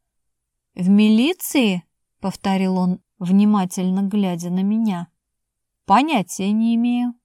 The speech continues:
«Но ведь должны они были хоть что-то». «Я ничего не сообщал»,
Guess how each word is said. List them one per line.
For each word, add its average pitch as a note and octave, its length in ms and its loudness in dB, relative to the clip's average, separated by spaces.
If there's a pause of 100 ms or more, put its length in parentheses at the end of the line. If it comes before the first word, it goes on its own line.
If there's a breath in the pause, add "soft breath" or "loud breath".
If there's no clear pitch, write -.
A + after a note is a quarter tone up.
(680)
«Но F3 180 -2
ведь E3+ 320 -4
должны F#3 480 0
они A3+ 240 2
были F#3+ 300 2
хоть G#3 260 -4
что-то». C#4+ 580 -2 (840)
«Я F3 300 -4
ничего G3 520 -2
не G#3 160 0
сообщал», G#3 840 -6